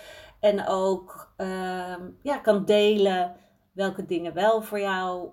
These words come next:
werken. En, ehm, het is gewoon vooral ook een, een fijne, veilige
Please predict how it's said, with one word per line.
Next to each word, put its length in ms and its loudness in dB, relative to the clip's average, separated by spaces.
werken. 1000 0
En, 420 -8
ehm, 420 -8
het 200 0
is 160 0
gewoon 480 -2
vooral 600 2
ook 300 -2
een, 340 -8
een 420 -10
fijne, 1040 0
veilige 920 -2